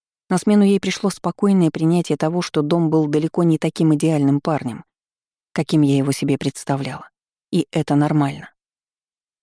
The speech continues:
Что я никогда не смогу с ним поговорить, никогда не смогу спросить его, что творилось у него в голове, когда он совершал свои поступки.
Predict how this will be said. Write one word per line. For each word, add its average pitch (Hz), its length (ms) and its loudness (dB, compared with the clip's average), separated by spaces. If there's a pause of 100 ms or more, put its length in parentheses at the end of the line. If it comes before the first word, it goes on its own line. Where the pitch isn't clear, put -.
Что - 200 -2
я 185 80 4
никогда 190 360 2
не 185 120 4
смогу 165 340 0
с - 100 -6
ним 156 140 2
поговорить, 143 640 -4 (420)
никогда 185 340 0
не 202 120 4
смогу 185 300 0
спросить - 500 -4
его, 139 180 0
что 147 200 -4
творилось 160 500 0
у 151 40 2
него 147 220 2
в 139 80 -2
голове, 147 460 -2 (520)
когда 151 260 -2
он 143 100 4
совершал 143 440 -2
свои 135 260 -4
поступки. - 560 -10